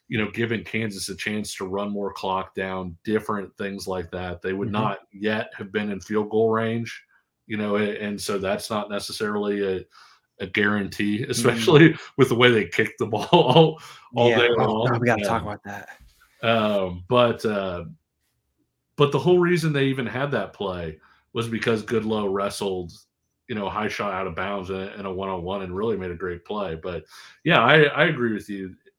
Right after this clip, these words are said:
Speaker 1: And I, I think you put it perfectly in that I never want to blame officials for a loss, because I think there's always something
Speaker 2: Mm-hmm.
Speaker 1: that you could have done differently. And so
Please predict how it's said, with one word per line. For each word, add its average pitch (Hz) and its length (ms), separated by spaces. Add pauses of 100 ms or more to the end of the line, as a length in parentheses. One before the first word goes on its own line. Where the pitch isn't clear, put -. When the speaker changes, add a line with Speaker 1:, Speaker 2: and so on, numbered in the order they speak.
Speaker 1:
And 127 180
I, 123 320
I 113 40
think 143 320 (880)
you 120 140
put 170 200
it 147 160
perfectly 95 920
in 104 180
that 98 340 (920)
I 135 120
never 147 480
want 117 500 (200)
to 113 80
blame 104 600 (420)
officials 110 460
for 98 160
a 95 60
loss, 87 400
because 107 340
I 101 80
think 117 220
there's 107 160
always 113 580
something 107 460
Speaker 2:
Mm-hmm. 127 280 (220)
Speaker 1:
that 107 160
you 131 380
could 120 260
have 101 240
done 101 240
differently. 85 640 (640)
And 113 200
so 113 580